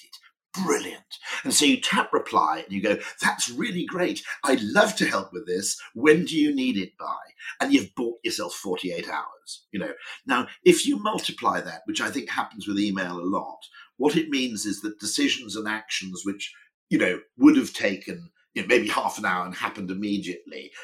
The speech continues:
get protracted over five days. And if you think of that effect on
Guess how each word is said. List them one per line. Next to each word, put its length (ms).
get 220
protracted 640
over 280
five 480
days. 600
And 120
if 140
you 140
think 300
of 80
that 160
effect 400
on 240